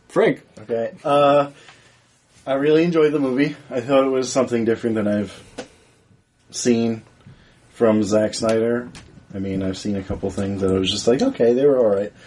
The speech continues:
Speaker 2: But, um, nothing really ever stuck, and I thought this one stuck with me, and I, um, I enjoyed a lot of it.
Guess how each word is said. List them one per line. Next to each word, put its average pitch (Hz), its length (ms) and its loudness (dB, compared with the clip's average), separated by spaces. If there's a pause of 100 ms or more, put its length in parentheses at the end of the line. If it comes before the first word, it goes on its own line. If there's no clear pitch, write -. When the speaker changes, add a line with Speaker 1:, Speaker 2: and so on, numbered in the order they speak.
(380)
Speaker 2:
But, 110 200 4
um, 101 460 0 (120)
nothing 127 320 0
really 110 300 4
ever 98 160 2
stuck, - 540 0
and 104 160 -6
I 101 60 -6
thought 101 300 -2
this 107 220 -6
one 120 320 -4 (340)
stuck - 300 0
with 117 220 -2
me, 123 220 0
and 95 300 -6 (640)
I, 98 380 -4 (160)
um, 95 460 -6
I 110 120 -4
enjoyed 120 540 4 (580)
a 127 80 4
lot 113 300 6
of 87 120 0
it. 82 180 -6